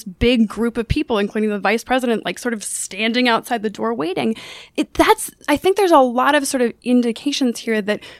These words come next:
people understood and, and probably had counseled the president on,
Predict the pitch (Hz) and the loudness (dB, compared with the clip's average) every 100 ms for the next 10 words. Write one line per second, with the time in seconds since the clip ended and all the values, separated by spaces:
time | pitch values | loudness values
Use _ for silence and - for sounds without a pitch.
0 | - - 392 466 - 262 285 285 247 - | -2 2 4 2 6 6 6 4 0 -6
1 | - 277 302 233 214 - 247 240 - 226 | -4 0 2 2 0 0 0 0 0 -2
2 | - 320 320 254 233 214 - - 240 247 | 0 0 0 -2 -4 -8 -8 -4 -4 -4
3 | 262 220 208 254 330 294 233 220 - 226 | -4 -4 -6 -4 -4 -2 -2 -2 2 4
4 | 233 240 247 | 6 6 4